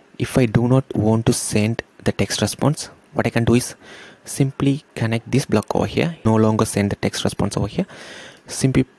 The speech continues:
simply publish this one. So let me send the message hi again. Now we will receive only the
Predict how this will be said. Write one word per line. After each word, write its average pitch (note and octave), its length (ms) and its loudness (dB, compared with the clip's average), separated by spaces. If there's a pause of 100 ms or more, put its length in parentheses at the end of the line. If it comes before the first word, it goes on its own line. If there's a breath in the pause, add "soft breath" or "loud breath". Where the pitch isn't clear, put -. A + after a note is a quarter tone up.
(100)
simply A#2+ 340 0
publish - 480 0
this - 200 2
one. C3+ 200 0 (880 loud breath)
So - 160 0
let C3 180 0
me D#3+ 80 6
send B2 300 -2
the B2+ 60 0
message G#2+ 560 -2
hi A#2+ 260 0
again. A2 480 0 (440 soft breath)
Now C3 220 4
we B2 200 8
will B2 180 6
receive A#2 440 2
only A2 320 2
the D3+ 180 0